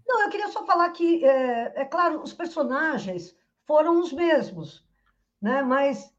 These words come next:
vamos, é, o que importa não é que os personagens sejam os mesmos. O que importa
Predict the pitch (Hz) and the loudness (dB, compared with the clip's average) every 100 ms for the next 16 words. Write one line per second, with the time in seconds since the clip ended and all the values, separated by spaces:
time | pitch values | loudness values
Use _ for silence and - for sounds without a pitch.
0 | _ _ _ _ 180 320 427 453 - 220 | _ _ _ _ 2 4 4 0 -4 -20
1 | _ - 214 240 277 277 339 220 349 403 | _ -10 -6 -4 -6 -2 0 4 2 0
2 | 320 330 - 359 247 240 269 277 269 220 | -2 -4 -4 -10 -10 -6 -4 -2 -2 -4
3 | - 220 208 185 185 202 190 165 165 - | -4 -6 -4 -6 -4 -2 -2 -6 -12 -18
4 | _ _ - 214 311 233 262 311 339 | _ _ -12 0 2 4 6 6 6